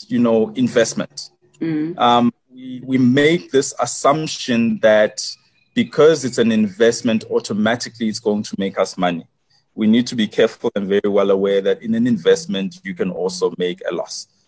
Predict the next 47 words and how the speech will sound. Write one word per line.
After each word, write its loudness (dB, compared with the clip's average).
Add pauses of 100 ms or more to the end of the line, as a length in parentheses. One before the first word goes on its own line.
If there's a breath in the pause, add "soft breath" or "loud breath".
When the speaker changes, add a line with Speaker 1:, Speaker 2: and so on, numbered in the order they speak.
(120)
Speaker 2:
Mm-hmm. -8
Speaker 1:
You 0
know, 2
I 2
say -16
investing -2
in 0
property, -2
like 0
any 0
other 2
form -2
of -4
a -4
business, -2
is -6
actually -6
a -4
business, -6 (140)
and -2
you -2
need -2
to -12
treat -10
it -2
as, -2 (160)
as -2
such. -6 (300 soft breath)
You -2
know, 0
so -2
in 2
as 0
much 2
as -4
you -6
can -2
open -2
a -2
clothing 0
store 0
and -4
not -4
make -4
money, -2 (320 soft breath)
you -6
can -20